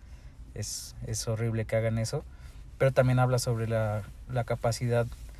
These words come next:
y la experiencia de cada persona, ¿eh? Porque muchas veces lo hacemos involuntariamente, no es algo que pensemos, no es algo que en verdad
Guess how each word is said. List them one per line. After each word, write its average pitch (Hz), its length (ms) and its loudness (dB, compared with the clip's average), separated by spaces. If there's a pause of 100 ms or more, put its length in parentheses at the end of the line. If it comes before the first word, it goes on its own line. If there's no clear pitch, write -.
(200)
y 147 60 0
la 147 80 4
experiencia 170 580 0
de 143 100 2
cada 147 200 2
persona, 107 520 -4
¿eh? 190 60 -6 (880)
Porque 131 260 0
muchas 147 280 2
veces 147 260 -2
lo 139 80 4
hacemos 127 420 2
involuntariamente, 117 840 0
no 113 80 -2
es 110 100 -2
algo 120 180 0
que - 100 -8
pensemos, 113 640 -2
no 117 100 -2
es - 120 -4
algo 113 260 -2
que 95 220 -8 (480)
en 117 120 2
verdad 120 340 6